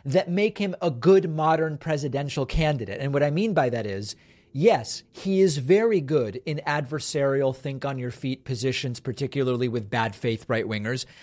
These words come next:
That actually matters right now when you think about how you become the nominee and eventually the president. Number two, he has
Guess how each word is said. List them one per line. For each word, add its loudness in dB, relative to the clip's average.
That 4
actually 2
matters -2
right -4
now -6
when -4
you -4
think -6
about -2
how 2
you 0
become 0
the 0
nominee 0
and -2
eventually -2
the -4
president. -6
Number 0
two, 0
he -2
has 2